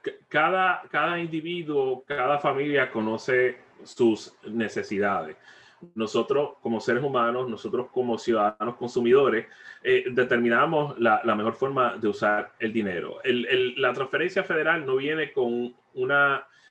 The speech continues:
bueno, algunas transferencias federales no vienen con una condición de en qué se tiene que gastar. Pero ciertamente, em, es importante y es sabio de las familias,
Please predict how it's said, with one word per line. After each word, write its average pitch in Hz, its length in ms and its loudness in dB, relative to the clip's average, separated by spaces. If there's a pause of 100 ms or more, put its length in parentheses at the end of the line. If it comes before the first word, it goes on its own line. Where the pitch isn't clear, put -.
bueno, 117 240 0
algunas 139 380 -2
transferencias 143 460 -4
federales 143 320 0
no 127 100 0
vienen 127 180 2
con 120 120 -2
una 123 200 -2
condición 131 440 -4
de 120 180 0
en 117 240 -4
qué 143 180 0
se 120 140 -6
tiene 117 400 -4
que 107 140 -4
gastar. 95 500 -4 (480)
Pero 143 160 4
ciertamente, 180 1200 0 (100)
em, 120 560 -4 (220)
es 139 240 -4
importante 151 1080 -2 (360)
y 123 140 2
es - 200 0
sabio 131 640 4
de 120 120 2
las 120 140 2
familias, 113 420 -2